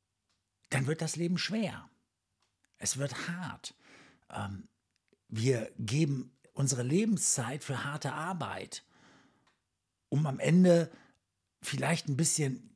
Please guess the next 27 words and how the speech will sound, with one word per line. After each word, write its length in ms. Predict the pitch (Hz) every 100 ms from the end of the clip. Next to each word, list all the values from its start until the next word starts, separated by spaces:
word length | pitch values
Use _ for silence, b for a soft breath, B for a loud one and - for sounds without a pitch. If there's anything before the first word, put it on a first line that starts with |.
| _
Geld 440 | 123 139 170 185 -
gespart 480 | 139 - 147 175
zu 180 | - 180
haben, 340 | 165 175 180 180
aber, 920 | 143 143 143 139 135 - - - - 123 135 - -
ja, 180 | 123 110
krank 380 | - 190 294
zu 160 | - 233
sein. 420 | 104 87 82 - - b b b b b b b _
Ja, 180 | 117 147
weil 140 | 156
wir 80 | 143
unseren 300 | 139 139 135
Körper 260 | 185 208 185
dafür 240 | 139 113
geschunden 500 | 98 - 95 92 90 85
haben. 340 | 92 90 - - b b b b _ _ _ -
Ich 120 | -
glaub 160 | 127
nicht, 180 | 143 127
dass 140 | 127 -
das 200 | 95 101
eine 160 | 92 -
Art 340 | 113 113 101
Leben 400 | 95 117 127 113
ist, 300 | 101 - -
die 340 | 98 95 82